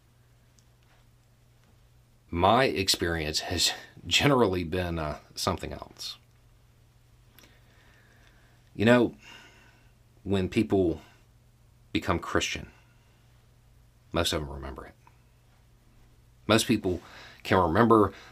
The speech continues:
the moment they became saved, right? A lot of people had a baptism, and they remember that. It's a big day. What is it? And I'm not talking about the mechanics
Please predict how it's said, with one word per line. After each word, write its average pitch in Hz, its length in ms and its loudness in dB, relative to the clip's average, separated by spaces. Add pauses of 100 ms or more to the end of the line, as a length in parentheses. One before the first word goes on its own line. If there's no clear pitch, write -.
the 76 100 -4
moment 107 500 2
they 90 120 0
became 85 340 -6
saved, 80 800 0 (220)
right? 85 340 -2 (1120)
A - 540 -10
lot 110 140 8
of 107 40 -4
people 95 260 0
had 87 120 0
a 80 40 -4
baptism, 82 560 -2 (800)
and 71 120 -8
they 78 80 -2
remember 73 260 -6
that. 69 260 -10 (1080)
It's - 80 -10
a 92 60 -8
big 107 260 -2
day. 80 360 0 (280)
What 117 240 4
is 107 180 4
it? - 220 -14 (340)
And 90 80 -4
I'm 87 80 0
not 95 120 2
talking 95 220 0
about 87 140 0
the 85 60 -8
mechanics - 800 0